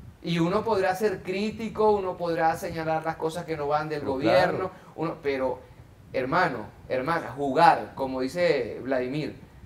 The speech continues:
Speaker 1: con la guerra entre Colombia y Venezuela, esto puede tener
Speaker 2: No, esto es
Speaker 1: consecuencias.
Speaker 2: una monstruosidad criminal, de verdad, de verdad. Eso es una cosa de,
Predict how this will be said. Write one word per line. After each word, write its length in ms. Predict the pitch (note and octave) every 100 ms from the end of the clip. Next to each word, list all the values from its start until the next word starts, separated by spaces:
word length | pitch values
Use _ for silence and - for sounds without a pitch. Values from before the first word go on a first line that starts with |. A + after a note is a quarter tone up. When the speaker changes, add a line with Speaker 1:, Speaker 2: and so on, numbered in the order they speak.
| - - - -
Speaker 1:
con 280 | D#3+ D#3+
la 280 | D#3 C#3+ - B2+
guerra 440 | C3+ F#3+ F3+ C3+ C3
entre 240 | B2 B2
Colombia 340 | B2 B2+ C3+ E3+
y 40 |
Venezuela, 800 | F3 D3 B2+ C#3+ D#3+ G3+ - -
esto 400 | - A#2+ A#2+ F3
puede 760 | F3 D3 D3 C#3 D#3 G#3 F#3 D#3 - - - -
tener 280 | C3 B2+ C#3+
Speaker 2:
No, 40 |
esto 0 |
es 40 | -
Speaker 1:
consecuencias. 800 | G#3 G3+ - C#3+ C#3+ B2 G#3 G#3+
Speaker 2:
una 180 | F#3+ A#2+
monstruosidad 640 | G#2+ F#2 G2+ F2+ F2+ G2+
criminal, 520 | C#3 A#2 F2+ E2+ F2+
de 100 | E2+
verdad, 260 | E2 E2 E2+
de 80 | F2+
verdad. 180 | E2+ -
Eso 120 | G#2
es 40 |
una 120 | G2+ G2+
cosa 320 | G2+ G2 G2+
de, 160 | F#2